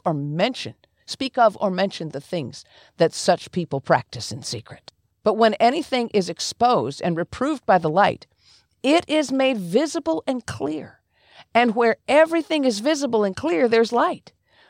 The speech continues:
Therefore, he says, 'Awake, O sleeper, and arise from the dead, and Christ shall shine. Make day dawn upon you and give you light.'" I love how it reads in the Passion.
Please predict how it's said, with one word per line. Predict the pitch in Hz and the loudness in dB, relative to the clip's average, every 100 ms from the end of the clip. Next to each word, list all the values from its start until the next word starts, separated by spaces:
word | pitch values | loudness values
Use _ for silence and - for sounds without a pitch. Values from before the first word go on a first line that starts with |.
| - | -2
Therefore, | 165 339 - - 269 | 2 2 2 2 2
he | 247 | 0
says, | - 202 160 156 180 - _ _ - | 0 4 6 4 0 -10 _ _ 2
'Awake, | 208 233 302 - | 4 6 4 4
O | 208 | 2
sleeper, | - 190 175 202 - | 2 0 0 -2 0
and | 196 | 2
arise | 170 185 233 330 | 2 4 4 2
from | - 285 | 0 -6
the | 254 | -4
dead, | 175 165 160 | 2 4 4
and | - - | 2 -2
Christ | - 226 247 | 2 2 0
shall | - 196 | -6 -6
shine. | - - - 220 156 | -6 -4 0 0 0
Make | 208 240 170 | -2 -4 -2
day | 220 269 | 0 0
dawn | 214 220 226 143 143 _ _ _ - | 2 2 2 0 -6 _ _ _ -4
upon | - 208 180 165 | 0 2 2 0
you | 247 214 - | -2 -2 0
and | 180 175 | 0 0
give | 156 220 190 | -4 -6 -4
you | 208 | -2
light.'" | 190 160 - | 2 2 0
I | 160 | -2
love | 165 175 208 | 2 2 2
how | 226 208 | 2 0
it | 185 | 0
reads | 165 170 - | -4 -6 -6
in | - 160 | -8 -6
the | 156 | -4
Passion. | 160 151 - 151 | -4 -4 -8 -12